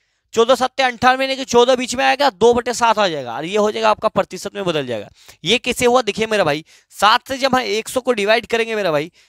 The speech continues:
तो सात से ये डायरेक्ट चौदह बार में जा सकता है, या आप ऐसे भी कर सकते हैं, सात एकम सात, ये आ जाएगा तीन, फिर क्या आ जाएगा, सात चौके अट्ठाईस आ जाएगा, अट्ठाईस आ जाएगा, तो ये बच जाएगा दो, ये चौदह मेरा भाग, अ, भागफल आया तो चौदह को पकड़ के रखे,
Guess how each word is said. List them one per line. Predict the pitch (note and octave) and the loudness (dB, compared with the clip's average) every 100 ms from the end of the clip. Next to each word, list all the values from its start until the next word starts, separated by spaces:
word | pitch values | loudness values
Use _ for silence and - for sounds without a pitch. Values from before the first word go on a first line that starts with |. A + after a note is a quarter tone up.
| _ | _
तो | - | -10
सात | F3+ A3 A3 - | -2 0 0 0
से | B3+ | -4
ये | B3+ | -2
डायरेक्ट | A3 A3 A#3 | 2 2 0
चौदह | A#3+ A3+ A#3+ | 0 0 2
बार | B3 | 0
में | B3 | -2
जा | A#3+ | -2
सकता | A3+ A#3 A#3+ | -2 -4 -6
है, | |
या | A3 A3 | 0 0
आप | G3+ | 0
ऐसे | G3+ F#3+ A#3+ | -2 -4 -4
भी | A#3 | -2
कर | A#3+ | -4
सकते | A3+ A3 | -4 -8
हैं, | A3 | -6
सात | A3 G#3+ | -4 -4
एकम | - A3+ | -6 -12
सात, | G3+ A#3+ A3 _ _ _ - _ | -2 0 0 _ _ _ -20 _
ये | E3 | -6
आ | |
जाएगा | G#3 A3 A3 | -4 -4 -6
तीन, | A#3 A3 C3+ _ _ _ - | -6 -8 -8 _ _ _ -2
फिर | G#3+ | -2
क्या | A3+ B3+ | 2 2
आ | A#3+ | 2
जाएगा, | G#3 E3 C#3 _ _ _ - | 0 -4 -6 _ _ _ -20
सात | - G#3 G#3 | 0 2 2
चौके | A3+ A#3+ | -2 0
अट्ठाईस | A3 - A3 A3+ | 0 0 -2 0
आ | A#3+ | 0
जाएगा, | B3+ B3+ | 2 0
अट्ठाईस | E3 - E3+ G3 G3+ | -2 -6 -6 -6 -2
आ | A#3 | -4
जाएगा, | A3 A3 | -4 -6
तो | - G#3 | -8 -10
ये | A3 G3 | -10 -4
बच | G#3 | -4
जाएगा | G3 G#3 G#3 | -2 -4 -4
दो, | D3 F#3+ D#3 - _ _ - | 2 4 4 -2 _ _ -10
ये | F#3+ | -8
चौदह | G#3 G3+ G#3+ A3 A#3+ | -2 2 2 2 0
मेरा | B3 B3 | 2 2
भाग, | A#3 _ D#3 F#3 G3 - | 2 _ 0 0 -2 -10
अ, | F3+ | -8
भागफल | D#3+ D#3+ F#3 B3 B3 | 0 0 2 2 2
आया | A#3+ | 2
तो | A#3+ | 0
चौदह | G#3 A3 A3 | 0 2 2
को | A#3 | 0
पकड़ | A#3 A3+ A#3 | -2 -2 -4
के | A#3+ | -6
रखे, | A#3+ - A#3+ | -6 -4 -4